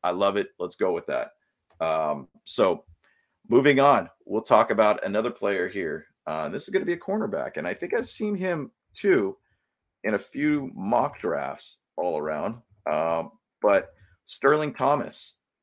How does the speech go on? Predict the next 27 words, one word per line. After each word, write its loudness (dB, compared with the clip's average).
if, -6
uh, 0
from -6
U 4
A 4
B, -4
cornerback. -2
You -6
know, 4
big 0
thing 2
about 6
him, 0
and -12
let -10
me -12
get -8
rid -6
of -8
Juice -4
here, -4
and -8
let -4
me -4
pull -2
up 4
Sterling. -8